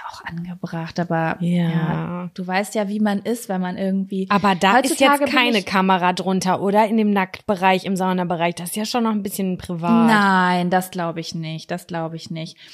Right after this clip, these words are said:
Speaker 1: Aber da gibt's ja auch nicht so große Schwimmbereiche. Aber ich habe auf jeden Fall auch Tipps von ihr bekommen. Sie hat gesagt, man sollte dann höchstens alleine in eine Sauna gehen.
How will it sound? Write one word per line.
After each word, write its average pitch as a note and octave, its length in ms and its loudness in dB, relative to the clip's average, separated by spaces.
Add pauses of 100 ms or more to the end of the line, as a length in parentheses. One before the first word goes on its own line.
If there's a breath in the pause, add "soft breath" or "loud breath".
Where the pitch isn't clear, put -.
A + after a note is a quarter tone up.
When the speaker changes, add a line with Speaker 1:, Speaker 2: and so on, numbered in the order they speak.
(220 loud breath)
Speaker 1:
Aber F#3+ 200 0
da F#3 100 2
gibt's F#3+ 200 -6
ja F#3+ 120 2
auch F#3 40 2
nicht F#3 140 0
so G3 80 -2
große F#3 320 -2
Schwimmbereiche. F3 800 0 (340 loud breath)
Aber C#4 320 6
ich D#4 120 -2
habe B3+ 100 0
auf B3+ 120 -2
jeden C4+ 180 2
Fall A#3 180 0
auch - 120 -2
Tipps - 340 -4
von B3 160 2
ihr A3+ 100 -2
bekommen. A3 460 2
Sie G3+ 60 4
hat G3 140 0
gesagt, F#3 360 0
man F3 120 4
sollte F3 280 0
dann F3 160 2
höchstens F#3 320 -2
alleine E3+ 380 2
in D#3+ 100 0
eine D#3 80 0
Sauna E3 460 4
gehen. A3+ 280 -2